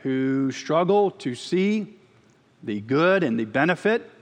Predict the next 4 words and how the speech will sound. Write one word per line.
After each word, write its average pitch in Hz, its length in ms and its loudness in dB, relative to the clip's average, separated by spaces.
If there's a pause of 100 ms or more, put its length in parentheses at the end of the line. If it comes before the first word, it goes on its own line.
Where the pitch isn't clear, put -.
(720)
the 117 80 -6
productive 156 680 0
purpose 180 580 0 (800)
of 135 640 0